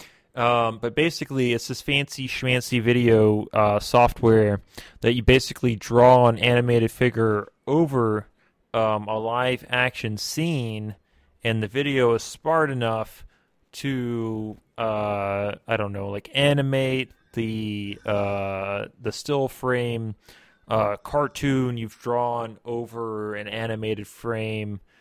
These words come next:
uh, to make it into live animation.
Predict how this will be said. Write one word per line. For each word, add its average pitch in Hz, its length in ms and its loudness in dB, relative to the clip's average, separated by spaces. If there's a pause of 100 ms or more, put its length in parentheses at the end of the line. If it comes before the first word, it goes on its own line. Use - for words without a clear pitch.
(260)
uh, 107 320 0
to 117 100 -12
make 117 360 -2
it 120 120 -2
into 117 960 -10 (800)
live 104 720 -4
animation. 107 800 -6